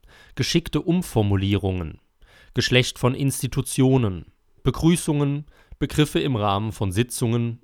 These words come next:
oder Gremien, Anrede in Briefen und E-Mails, Anträge, Formulare und Bewerbungsverfahren. Zu guter Letzt, wenn Frau von sich redet. Und warum das Ganze? Lübecks Bürgermeister Jan Lindenau, S P D, entblödet sich nicht zu äußern,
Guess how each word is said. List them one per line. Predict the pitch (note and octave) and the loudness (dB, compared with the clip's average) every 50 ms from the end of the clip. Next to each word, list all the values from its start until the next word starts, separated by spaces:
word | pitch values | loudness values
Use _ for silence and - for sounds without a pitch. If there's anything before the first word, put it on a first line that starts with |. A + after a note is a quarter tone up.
| _ - | _ -8
oder | - G2 G2+ G2 - | -4 -2 -2 -2 -2
Gremien, | - - B2+ B2+ C3 C3+ B2+ B2+ B2 B2 A#2+ B2 - - - - - - _ _ - | -2 0 0 2 2 2 2 2 0 -2 -4 -6 -10 -16 -20 -20 -20 -20 _ _ -2
Anrede | D3 D3+ D#3+ D3+ C3+ C#3+ D3 C#3 D3 | 0 2 2 4 4 2 2 2 0
in | C3 A#2+ A2 | 0 0 2
Briefen | - - A#2 A2+ - - A2+ | 2 2 2 0 -2 -2 -4
und | A2+ A#2 G2+ - | -6 -6 -6 -4
E-Mails, | C#3 B2+ B2 A#2+ A#2 A#2 A#2 A#2 A2+ - - - _ - - - - - _ _ | -2 0 2 2 4 4 2 2 0 -4 -10 -16 _ -20 -20 -20 -20 -20 _ _
Anträge, | - C#3 D3+ D#3 - - D3+ D3 C#3 C3+ - | 0 0 0 0 0 2 2 2 2 2 0
Formulare | - E3 D#3+ D#3 C3 G#2 G2 F#2 F#2+ G2 G2+ | 0 2 4 4 4 4 4 2 2 0 -2
und | C3 - B2+ A#2+ | -2 -4 -2 -2
Bewerbungsverfahren. | - A#2+ G2 G#2 G2+ G#2+ A#2+ A#2 A2 - - A2+ - - F#2+ F#2 F2+ F2+ E2+ E2 E2 D#2+ - _ _ _ _ _ _ _ _ _ _ _ _ - | 0 0 2 2 2 2 2 2 0 -2 -2 -6 -4 -2 -2 -2 -2 -4 -6 -8 -12 -14 -18 _ _ _ _ _ _ _ _ _ _ _ _ -6
Zu | - C#3 A#2+ | -2 0 2
guter | B2+ C#3+ C#3 C#3 B2 | 4 4 4 4 4
Letzt, | A#2+ C3 D3+ - - - - - - - | 4 4 2 2 -2 -12 -12 -16 -16 -6
wenn | - B2+ C#3+ D#3 D3 | 0 2 2 2 0
Frau | - - G#2 G2+ F#2+ G2 G#2 A2 | -2 -4 -2 0 2 2 2 0
von | - - A2 A2 G#2+ G#2+ | 0 0 0 0 0 0
sich | A#2+ C3 - - | -2 -2 -2 -2
redet. | G2 G2+ G#2+ G#2+ G2+ G2 - - - - - _ _ _ _ _ _ _ _ _ _ | 0 2 2 2 2 0 -4 -8 -14 -20 -20 _ _ _ _ _ _ _ _ _ _
Und | - C#3 B2 - | -2 0 0 2
warum | A2+ G#2 F#2+ A2+ B2+ | 2 0 2 2 2
das | C#3 C#3+ - - | 0 0 0 0
Ganze? | D3 C3+ C3+ C#3+ - - C#3 C3+ C3+ D3 - - - - - - - - - - | 0 0 0 -2 -2 -2 -2 -2 -4 -4 -10 -16 -20 -20 -20 -20 -20 -20 -6 2
Lübecks | B2+ C#3 D3+ E3 D#3+ - - | 4 4 6 6 4 2 0
Bürgermeister | - C3+ D#3+ E3+ D3 B2 G#2+ G2 G2 G2+ - - A2 | 2 2 4 4 4 4 4 4 2 0 0 0 0
Jan | G#2 A2 A2 A2 A2+ | 0 2 2 2 2
Lindenau, | A2 A#2+ C3 D3 C#3 C3 A2+ G#2+ G2+ G2 G#2 A2+ B2 | 4 4 4 4 2 2 2 0 0 0 0 -2 -4
S | - D3+ B2 - - | -4 -6 -6 -2 0
P | - C3+ A#2+ | 2 2 4
D, | B2+ B2+ C3 C3+ C#3 | 4 4 4 2 2
entblödet | - C#3+ C#3 - - C#3 B2+ B2 C3+ C3+ C#3 C3 | 0 -2 -2 0 2 4 4 4 4 4 2 0
sich | - B2 A2+ - - | -2 -4 -6 -2 -2
nicht | A#2+ A#2+ - - - | -2 -2 -2 -4 -6
zu | - - C3 | -6 -4 -2
äußern, | A#2+ A#2+ B2 B2+ B2 - C3+ B2+ B2+ A#2+ | 2 2 2 2 2 0 0 -2 -2 -4